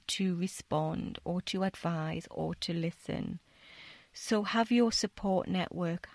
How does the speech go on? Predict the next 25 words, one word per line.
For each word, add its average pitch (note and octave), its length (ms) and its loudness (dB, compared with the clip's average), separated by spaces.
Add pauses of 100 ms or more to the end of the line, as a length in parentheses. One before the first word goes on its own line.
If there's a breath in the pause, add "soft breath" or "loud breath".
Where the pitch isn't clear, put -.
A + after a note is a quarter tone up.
(140)
handy D#3+ 560 0 (200 soft breath)
so - 180 0
you G#3+ 240 6
can G#3 280 0
type F#3 500 0 (220)
a F#3 80 0
question, - 880 -4
type - 400 0
a F#3 60 2
message, F3 680 0
make G3+ 360 2
a F#3 40 -4
call, E3+ 600 -2 (600 loud breath)
whatever G3+ 500 0
it - 120 2
might F3 260 -2 (100)
be. E3+ 340 0 (920 loud breath)
And G3+ 140 2
that - 160 2
can A#3 140 4
be A#3 120 6
the G#3+ 100 2
difference G#3 460 0
between F#3 680 0
sometimes F3+ 760 0